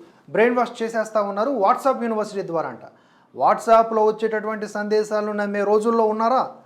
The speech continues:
భారతీయులు? ప్రతి వార్తని క్రాస్ చెక్ చేసుకొని ముందుకు వెళ్తా ఉన్నారు.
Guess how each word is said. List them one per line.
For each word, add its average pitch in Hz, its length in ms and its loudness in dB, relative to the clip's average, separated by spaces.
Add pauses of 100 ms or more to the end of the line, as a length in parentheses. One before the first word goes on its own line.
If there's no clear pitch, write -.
(120)
భారతీయులు? 208 500 2 (720)
ప్రతి 202 200 0
వార్తని 240 580 2
క్రాస్ 226 420 0
చెక్ - 160 -10
చేసుకొని 233 320 -2
ముందుకు 220 240 -4
వెళ్తా 214 220 -4
ఉన్నారు. 208 260 -10